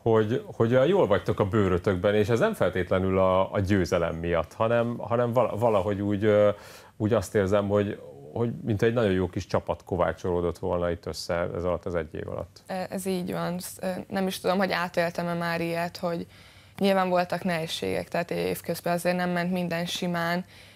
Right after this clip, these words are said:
Speaker 2: de így a végére, amit biztos ez a három győzelem is megszépít, de,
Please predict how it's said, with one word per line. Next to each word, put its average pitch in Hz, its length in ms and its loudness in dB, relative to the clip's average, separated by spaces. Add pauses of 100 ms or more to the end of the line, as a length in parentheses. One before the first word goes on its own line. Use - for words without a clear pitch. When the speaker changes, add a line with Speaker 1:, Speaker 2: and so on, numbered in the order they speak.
Speaker 2:
de 180 160 2
így 175 140 0
a 180 60 4
végére, 185 840 2 (440)
amit 180 240 -6
biztos 185 440 -6
ez 180 140 -6
a 175 140 -2
három 185 380 -4
győzelem 180 440 -2
is 175 100 -8
megszépít, 170 680 -6
de, 170 360 -4